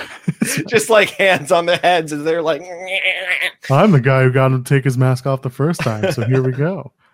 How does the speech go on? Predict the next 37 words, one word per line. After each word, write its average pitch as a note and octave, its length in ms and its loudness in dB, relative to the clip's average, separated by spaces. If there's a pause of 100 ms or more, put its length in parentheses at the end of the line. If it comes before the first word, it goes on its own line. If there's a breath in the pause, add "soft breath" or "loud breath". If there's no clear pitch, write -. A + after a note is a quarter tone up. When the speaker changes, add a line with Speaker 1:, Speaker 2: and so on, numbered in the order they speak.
(560 soft breath)
Speaker 1:
You C#3 80 -6
got C#3+ 140 6
a C3 40 4
bottle C#3 280 6
of B2+ 100 2
red B2+ 200 2
for D3+ 220 -2
me, G3 100 -2
and F#3 140 -4
we'll D3+ 100 -4
go. D#3 440 -6
Hey, F3 200 2
some C3+ 180 -2
ravioli C#3+ 460 0
at D3+ 80 -4
ringside. D3 480 -6
Let's B2 160 -12
go. F3 180 -12
All B2+ 140 -6
right." E3 220 -8
Speaker 2:
Oh - 100 -20
my - 140 -20 (120)
God. C2 280 -20 (420)
Speaker 1:
I E3+ 60 4
don't G3 60 6
know A3 100 6
why C#3 220 6
he C#3 120 2
suddenly C3 320 0
turns C3 240 -2
into B2+ 120 -6
Owen B2 280 -4
Wilson. C3+ 400 -8 (260)
Okay, F#3+ 480 -2
well, D3 160 -8 (180)
all F3 200 0
right. F#3 420 -2